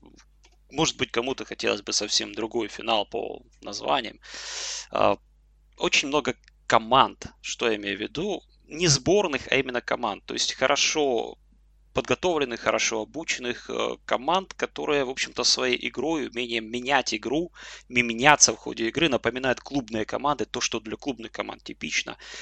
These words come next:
и то, что не всегда мы видим в футболе сборных, когда, ну, либо нет игроков, чтобы необходимую там структуру склепать, либо слишком много игроков на, э, классного уровня на одном,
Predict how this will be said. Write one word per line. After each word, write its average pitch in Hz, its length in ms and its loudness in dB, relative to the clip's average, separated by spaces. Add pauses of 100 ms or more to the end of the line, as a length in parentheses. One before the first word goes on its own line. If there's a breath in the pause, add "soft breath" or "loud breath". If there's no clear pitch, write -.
(140 loud breath)
и - 80 -6
то, 143 240 0
что 120 420 0
не 123 180 -6
всегда 131 380 6
мы 110 120 -2
видим 113 300 -4
в - 40 -12
футболе 110 380 -4
сборных, 117 580 -2
когда, 107 420 0
ну, 123 200 -8 (440)
либо 135 460 6 (280)
нет 160 400 4
игроков, 135 420 4
чтобы 104 440 -2 (460)
необходимую 110 580 -2
там - 140 -8
структуру 160 520 -6
склепать, - 760 0 (520 loud breath)
либо 123 280 6
слишком 123 400 4
много 127 320 8
игроков 113 420 4
на, 110 220 8
э, 110 280 -2
классного 107 580 6
уровня 110 400 -2
на 104 100 4
одном, 107 440 -4